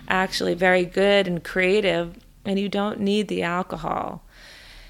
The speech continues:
And again, I'm not against drinking. I am a cocktail drinker,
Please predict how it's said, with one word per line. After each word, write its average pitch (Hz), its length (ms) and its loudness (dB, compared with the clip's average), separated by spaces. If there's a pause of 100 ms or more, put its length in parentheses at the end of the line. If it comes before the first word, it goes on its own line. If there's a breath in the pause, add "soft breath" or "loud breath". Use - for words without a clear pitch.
(140)
And 196 180 2
again, 196 540 2
I'm 185 340 0
not 190 240 4
against 180 460 -4
drinking. 165 680 -6 (440 loud breath)
I 170 180 -2
am 170 880 -4
a 190 100 -4
cocktail 180 560 -4
drinker, 170 680 -4